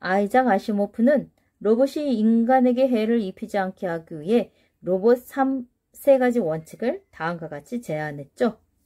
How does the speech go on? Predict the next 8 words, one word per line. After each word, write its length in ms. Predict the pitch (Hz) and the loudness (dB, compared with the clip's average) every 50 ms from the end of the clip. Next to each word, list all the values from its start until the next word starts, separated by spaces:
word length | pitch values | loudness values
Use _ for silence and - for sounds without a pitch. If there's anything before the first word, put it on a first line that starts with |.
| _ _ _ | _ _ _
원칙 400 | - - 254 277 262 - 214 202 | 0 2 2 2 2 -2 -2 -2
일, 240 | 220 180 123 - - _ _ _ _ _ _ _ _ _ - | -2 -2 -2 -6 -12 _ _ _ _ _ _ _ _ _ -4
로봇은 560 | 196 202 220 254 247 - 269 262 254 247 240 | 0 2 2 2 2 2 0 0 0 -2 -4
인간을 500 | 220 214 220 220 240 240 233 240 240 247 | -2 -2 0 2 2 2 4 4 2 2
해치거나 680 | 233 220 - - - - - 156 151 170 196 254 330 370 _ _ _ | 0 -2 -6 -10 -14 -14 -12 -12 -8 -6 -6 -6 -6 -8 _ _ _
위험에 560 | - 185 196 220 233 226 226 240 240 240 233 - | -10 -4 -2 0 0 2 2 4 2 2 0 0
내버려 480 | 175 180 202 214 220 254 254 269 254 | 0 0 0 2 2 2 4 4 2
두어서는 640 | 240 233 202 175 160 160 160 147 190 247 330 370 | 2 0 -2 -2 -4 -6 -8 -6 -4 -4 -4 -6